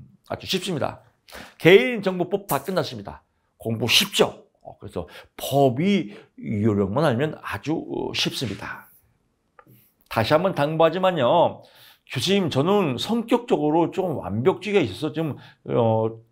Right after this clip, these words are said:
더 공부하고 싶어요." 라고 하는 분들은요. 어, 이 틀린 건 다 수정했죠. 그럼 이게 다 옳은 거게 되겠고,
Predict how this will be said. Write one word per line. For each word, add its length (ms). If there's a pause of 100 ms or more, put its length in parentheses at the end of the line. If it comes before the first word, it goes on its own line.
(140)
더 300
공부하고 560
싶어요." 480
라고 220
하는 200
분들은요. 680 (480)
어, 120 (1500)
이 260
틀린 320
건 140
다 120
수정했죠. 560
그럼 180
이게 200
다 120
옳은 280
거게 160
되겠고, 540